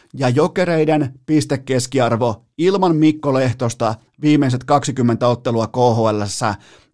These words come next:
yksi pilkku nolla viisi pistettä. Eli käytännössä tasan yksi piste tulee laariin per ilta ilman Mikko Lehtosta,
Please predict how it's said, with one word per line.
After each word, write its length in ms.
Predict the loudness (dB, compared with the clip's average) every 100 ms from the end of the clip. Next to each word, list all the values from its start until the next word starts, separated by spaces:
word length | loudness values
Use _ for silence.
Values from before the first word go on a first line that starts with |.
| -2
yksi 540 | 0 0 0 -4 -4 _ -10
pilkku 360 | -4 -4 -2 0
nolla 380 | 2 2 0
viisi 540 | 0 0 -2 -4 -10 -14 _ -4
pistettä. 640 | 0 0 -2 -8 -8 -10 -12 _
Eli 160 | -4 0
käytännössä 440 | 2 2 0 0
tasan 380 | -2 -2 0 -2
yksi 380 | -2 -6 -4 -4
piste 540 | -2 -2 -2 -4 -8 -8 _ _ -8
tulee 280 | -2 0
laariin 500 | 2 2 2 0 -4
per 260 | -4 -4 -4
ilta 440 | -2 0 0 -2 -4 -6 _
ilman 260 | -2 0 2
Mikko 300 | 0 0 0
Lehtosta, 560 | 0 0 -4 -4 -4